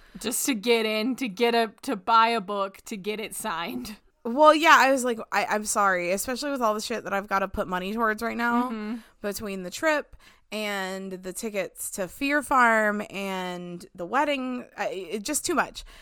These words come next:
Speaker 2: And so she was like, "Well, I'll buy, if I buy you the ticket, will you go? You have to promise you'll go if I buy you the ticket." And I was like, "Okay, I will go if you buy me the ticket." So she bought me the ticket, and now I have to go.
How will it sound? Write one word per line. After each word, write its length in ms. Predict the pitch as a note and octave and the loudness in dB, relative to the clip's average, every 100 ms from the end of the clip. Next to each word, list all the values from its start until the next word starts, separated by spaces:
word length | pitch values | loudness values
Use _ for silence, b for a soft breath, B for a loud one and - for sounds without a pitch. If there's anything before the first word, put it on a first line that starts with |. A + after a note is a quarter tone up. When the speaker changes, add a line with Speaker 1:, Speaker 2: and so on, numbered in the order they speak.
| B B | B B
Speaker 2:
And 200 | A#3+ A#3+ | -2 -2
so 360 | A3 C4+ B3 A3+ | -2 0 0 0
she 180 | - B3 | -2 -4
was 120 | G#3+ | -4
like, 160 | G#3+ - | -6 -4
"Well, 260 | A3+ G#3+ - | 2 2 4
I'll 160 | A3 A3+ | 2 4
buy, 220 | A#3+ A3 | 0 0
if 100 | A3 | 0
I 120 | A#3 | 0
buy 160 | A3 A3+ | 4 2
you 120 | A3+ | 0
the 100 | G3 | -6
ticket, 260 | A3+ G#3 F#3 | -4 -4 -4
will 80 | |
you 120 | F#3 F3 | -6 -4
go? 160 | D#3+ | -4
You 160 | D#3 F#3+ | -4 -8
have 100 | G3 | -8
to 80 | G3 | -10
promise 580 | - G#3+ F#3+ G3 G#3 A#3+ | -8 0 2 4 0 -4
you'll 100 | G#3 | 0
go 180 | G#3 F#3+ | 2 2
if 80 | |
I 60 | F#3+ | 0
buy 120 | F3+ | -2
you 100 | E3+ | -2
the 60 | E3+ | -6
ticket." 260 | F3+ - | -10 -12
And 80 | - | -10
I 60 | F#3 | -10
was 100 | F#3 | -8
like, 120 | F#3+ | -6
"Okay, 360 | A3 G#3 D#3+ - b b b - | -2 -2 -4 -12 b b b -6
I 120 | E3+ | -2
will 140 | E3+ G#3 | -2 0
go 220 | D#4+ D#4 | 4 4
if 100 | C4+ | 2
you 80 | C4 | 2
buy 160 | G3+ | 2
me 80 | G3 | 0
the 80 | A#3 | -6
ticket." 380 | G#3+ - D#3 - | -6 -8 -10 -10
So 460 | G3+ F3+ E3+ F3 - _ _ _ _ | -6 -2 -2 -4 -12 _ _ _ _
she 200 | - A#3 | -8 2
bought 180 | A3+ F#3+ | 2 2
me 80 | |
the 100 | F#3 | -2
ticket, 460 | F3+ F3 F3 F3 - - | -6 -6 -4 -4 -8 -10
and 260 | F3 F3 | -8 -6
now 120 | F3 E3+ | -4 -4
I 40 | |
have 160 | F#3+ - | -6 -10
to 80 | |
go. 200 | F3+ D3 | -16 -16